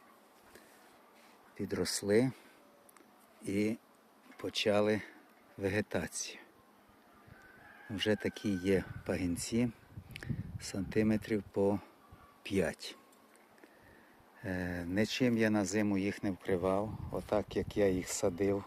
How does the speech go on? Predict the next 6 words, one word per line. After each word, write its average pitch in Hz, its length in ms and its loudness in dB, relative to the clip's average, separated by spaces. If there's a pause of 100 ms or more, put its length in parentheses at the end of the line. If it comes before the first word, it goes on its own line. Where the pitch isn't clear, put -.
у 113 120 -8
цих - 280 -4 (1200)
зрі-, - 260 -2 (180)
циліндрах 101 800 0 (160)
з 87 140 -8
відкритим 98 720 0